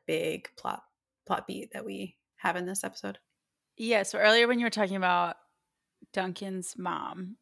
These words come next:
Speaker 2: I thought we were talking about Veronica's mom because
Speaker 1: Right.
Speaker 2: I, my brain went to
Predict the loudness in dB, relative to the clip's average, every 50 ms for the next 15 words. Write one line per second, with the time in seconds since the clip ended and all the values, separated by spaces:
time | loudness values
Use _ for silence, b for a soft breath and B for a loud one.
0 | -16 _ -4 -2 0 2 2 4 4 4 2 2 2 0 0 -2 -2 -2 0 0
1 | 0 0 -2 -6 -10 _ _ _ _ 4 6 6 6 4 2 4 4 4 4 2
2 | -2 -2 -2 -2 -2 0 2 2 2 4 4 4 4 2 2 -2 0 2 4 4
3 | 4 4 2 2 0 -2 -4 -4 -4 -6 -6 -8 -8 -6 -6 -4 -4 -4 -4 -4
4 | -4